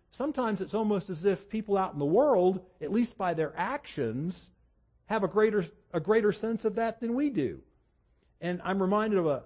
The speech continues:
a story that was told in a Daily Bread devotional. Dennis DeHaan was actually the author of this, and he was recounting a,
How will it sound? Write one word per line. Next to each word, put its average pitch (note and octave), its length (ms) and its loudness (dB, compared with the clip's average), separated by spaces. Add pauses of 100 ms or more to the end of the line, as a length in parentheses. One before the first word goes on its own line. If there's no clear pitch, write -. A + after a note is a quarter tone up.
a C3+ 80 -6
story F#3+ 480 2
that D3+ 100 0
was B2+ 120 -10
told F3+ 260 2
in C3+ 100 -2
a A#2 60 -4
Daily D#3+ 320 -2
Bread D#3+ 300 0
devotional. C3 600 -2
Dennis D3 320 -6
DeHaan D3 340 -6
was B2+ 140 -8
actually C#3 300 -6
the G#2+ 80 -4
author E3+ 320 -4
of B2+ 100 -4
this, C3 140 -4
and - 80 -18
he C#3 60 -10
was C#3 140 -8
recounting F#3+ 440 -8
a, A2+ 100 -10